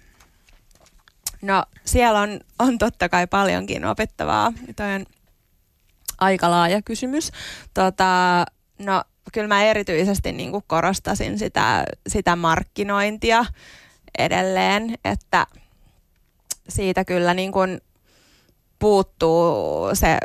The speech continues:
kans niin kuin, se on tietyllä tavalla myös asennekysymys, että sitä ei niin kuin, siihen ei panosteta. Ää, ja tota, ihan jos mainitsee vaikkapa niin kuin suomalaisista menestyneemmistäkin yrityksistä, niin mun mielestä esimerkiksi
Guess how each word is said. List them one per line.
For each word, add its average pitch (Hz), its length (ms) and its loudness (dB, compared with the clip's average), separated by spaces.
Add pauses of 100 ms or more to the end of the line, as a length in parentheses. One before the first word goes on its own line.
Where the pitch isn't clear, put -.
(100)
kans 196 260 -2
niin 175 160 -6
kuin, 175 220 -2 (180)
se 214 120 -2
on 202 120 -2
tietyllä 214 280 2
tavalla 254 240 4
myös 208 260 0
asennekysymys, 196 920 0
että 208 160 -2
sitä 175 260 0
ei - 120 0
niin - 180 -6
kuin, - 240 -2 (200)
siihen 185 340 2
ei 180 140 2
panosteta. 208 720 0 (500)
Ää, - 580 0 (220)
ja 190 200 -2
tota, 196 500 -2 (320)
ihan 185 220 0
jos 180 180 -2 (100)
mainitsee 190 560 2
vaikkapa 185 440 0
niin 196 140 -6
kuin 196 100 -6
suomalaisista 185 840 2 (480)
menestyneemmistäkin 208 1080 -2
yrityksistä, - 800 -4
niin - 180 -8
mun - 140 -8
mielestä - 460 -2
esimerkiksi 196 640 -2